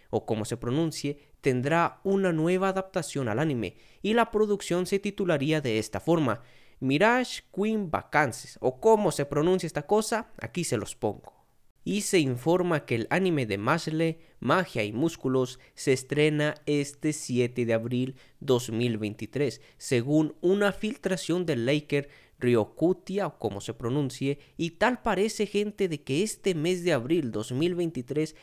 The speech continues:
estaría cargado, estaría plagado de buenísimos estrenos animes. ¿O ustedes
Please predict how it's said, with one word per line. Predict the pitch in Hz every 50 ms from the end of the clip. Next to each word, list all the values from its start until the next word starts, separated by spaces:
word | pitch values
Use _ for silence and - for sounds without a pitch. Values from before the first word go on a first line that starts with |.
| - - -
estaría | 143 143 127 - - - 127 120 127 147 170 170 - -
cargado, | - 123 110 113 110 117 127 139 123 123 101 - -
estaría | - 151 143 - - - 123 113 - 147 175 175 -
plagado | - 143 131 123 127 127 135 139 135 147 - - - - - _
de | - 135
buenísimos | 127 123 120 113 117 127 156 160 - - 170 175 175 156 - -
estrenos | - - - 123 135 131 120 110 - - -
animes. | 147 165 151 127 107 - - - - - _ - _ _ -
¿O | 127 131
ustedes | 123 - - - 120 120 117 117 120 - - -